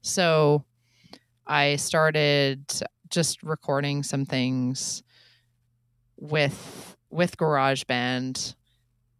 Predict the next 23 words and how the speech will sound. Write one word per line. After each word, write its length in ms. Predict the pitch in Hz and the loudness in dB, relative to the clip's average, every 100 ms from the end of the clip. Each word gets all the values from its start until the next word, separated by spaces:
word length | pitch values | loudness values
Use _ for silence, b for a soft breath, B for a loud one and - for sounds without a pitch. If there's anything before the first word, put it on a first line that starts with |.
| _ _ | _ _
and 1200 | 170 165 160 156 151 151 147 151 147 151 147 139 - | 0 2 2 0 0 0 -2 -4 -4 -6 -6 -8 -6
eventually 520 | 156 156 147 - 147 | 0 2 2 0 0
moved 240 | 143 143 | 0 -2
into 240 | 147 143 139 | -2 -4 -4
Logic 340 | 131 135 143 - | -2 -2 -4 -6
Pro. 440 | 139 135 135 131 | -2 0 2 0
They 120 | 131 | -2
have 240 | 135 135 131 | -4 -6 -4
a 80 | 135 | -4
more 260 | 135 135 | -4 -6
massive 460 | 135 131 135 - 135 | -4 -6 -6 -8 -4
library 600 | 139 139 139 139 139 135 | -4 -2 -2 -2 -4 -4
of 180 | 135 - | -6 -6
different 400 | 135 - 139 - _ | -8 -6 -8 -8 _
synths 440 | - 156 147 - - | -8 -6 -6 -6 -6
on 200 | 139 143 | -4 -4
there 400 | 135 135 135 139 | -4 -4 -6 -6
and 180 | 131 143 _ _ _ | -8 -14 _ _ _
different 280 | - - 147 | -20 -10 -6
modulators 720 | 143 139 143 147 147 147 143 | 0 0 0 -2 -2 -2 -4
and 100 | 143 | -6
stuff. 460 | 143 - 143 143 - _ _ _ - | -4 -2 -2 -4 -18 _ _ _ -4
And 1300 | 175 165 156 156 156 156 156 156 156 156 160 - - | 0 4 4 6 4 4 2 -2 -4 -8 -6 -6 -8